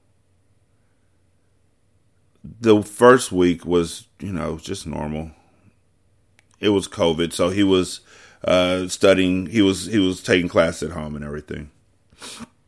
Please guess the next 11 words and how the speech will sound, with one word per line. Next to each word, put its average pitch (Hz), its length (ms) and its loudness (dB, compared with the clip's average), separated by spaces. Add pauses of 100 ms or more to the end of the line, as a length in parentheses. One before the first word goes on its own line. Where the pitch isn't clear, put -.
(1000)
He - 120 -4
could 87 140 0
barely 87 300 2
breathe. 76 400 -8 (2000)
Um, 80 340 -10
he 90 120 -4
was 85 160 0
tired 78 360 -2
all 76 120 -6
the 73 100 -8
time. 71 400 -14